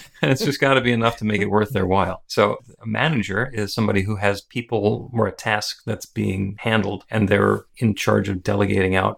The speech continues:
how that's gonna work. And that's much more of an interactive sort of a thing, because what the lower level workers don't understand is that the manager is responsible for getting the job done and needs them to do it, 'cause otherwise the manager has to do it him or herself. That works in a volunteer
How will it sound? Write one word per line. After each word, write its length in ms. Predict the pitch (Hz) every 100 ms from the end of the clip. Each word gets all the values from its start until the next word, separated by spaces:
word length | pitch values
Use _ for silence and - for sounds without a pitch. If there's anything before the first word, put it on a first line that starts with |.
| -
how 140 | 107
that's 180 | 98 95
gonna 120 | 104
work. 100 | 101 -
And 100 | 127
that's 220 | 143 -
much 240 | 123 117
more 180 | 113 101
of 60 | 95
an 80 |
interactive 520 | 101 95 101 104 - 98
sort 180 | 104
of 80 | 104
a 80 | 95
thing, 200 | 101 95
because 460 | 107 - 101 95 - -
what 160 | -
the 80 | -
lower 260 | 107 127 113
level 280 | 110 107 107
workers 380 | 107 - 104
don't 320 | 98 110 113 117
understand 680 | 107 101 98 - 104 107
is 140 | 101 -
that 160 | 110
the 60 | 95
manager 480 | 98 110 131 107 104
is 100 | 95
responsible 560 | 98 - 98 - 104
for 140 | - 101
getting 220 | 101 95
the 60 |
job 360 | 95 107 104 101
done 220 | 98 101 104
and 140 | 101
needs 320 | 107 110 95
them 240 | 98 107 98
to 100 | 95
do 240 | 104 113
it, 160 | 98 -
'cause 160 | 98
otherwise 380 | 101 98 101 101
the 80 | 104
manager 360 | 107 104 98
has 140 | 101 -
to 80 | 95
do 140 | 95
it 80 | 95
him 160 | 101
or 100 | 98 98
herself. 600 | 98 - - - - - _ -
That 360 | 98 107 113
works 480 | 104 104 98 - - -
in 400 | 107 95 95 - -
a 40 |
volunteer 720 | 95 98 98 - 113 107